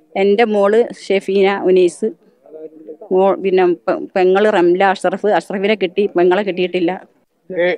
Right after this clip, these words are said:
Speaker 2: ആമിനയുടെ മാത്രം ഒരു കഥയല്ല, ആമിനയെ കൂടെ, ഉം, മറ്റു പലരും ഇതുപോലെ തന്നെ ബന്ധുക്കളെയും മക്കളെയും ഒക്കെ തെരഞ്ഞുകൊണ്ട് ഈ പ്ര-, പരിസര പ്രദേശങ്ങളിലായിട്ടുണ്ട്. ആമിനയുടെ കൂടെ നാട്ടുകാരുമായിട്ടുള്ളവരും ബന്ധുക്കളുമായിട്ടുണ്ട്, തെരച്ചിലിന് വേണ്ടിയിട്ട് വന്നിട്ടുണ്ട്. ഇവരുടെ കൂടെയുള്ളവർ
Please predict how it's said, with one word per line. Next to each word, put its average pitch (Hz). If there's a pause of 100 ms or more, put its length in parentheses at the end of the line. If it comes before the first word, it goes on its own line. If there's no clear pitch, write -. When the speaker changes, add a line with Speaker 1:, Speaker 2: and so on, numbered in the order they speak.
(120)
Speaker 2:
ആമിനയുടെ 180
മാത്രം 180
ഒരു 185
കഥയല്ല, 165 (100)
ആമിനയെ 160
കൂടെ, 160 (460)
ഉം, 143 (160)
മറ്റു 147 (100)
പലരും 160
ഇതുപോലെ 160
തന്നെ 160
ബന്ധുക്കളെയും 156
മക്കളെയും 156
ഒക്കെ 156
തെരഞ്ഞുകൊണ്ട് 147 (140)
ഈ 143
പ്ര-, 147 (220)
പരിസര 151
പ്രദേശങ്ങളിലായിട്ടുണ്ട്. 147
ആമിനയുടെ 147 (100)
കൂടെ 170 (380)
നാട്ടുകാരുമായിട്ടുള്ളവരും 151
ബന്ധുക്കളുമായിട്ടുണ്ട്, 147 (120)
തെരച്ചിലിന് 156
വേണ്ടിയിട്ട് 147
വന്നിട്ടുണ്ട്. 147
ഇവരുടെ 151
കൂടെയുള്ളവർ 175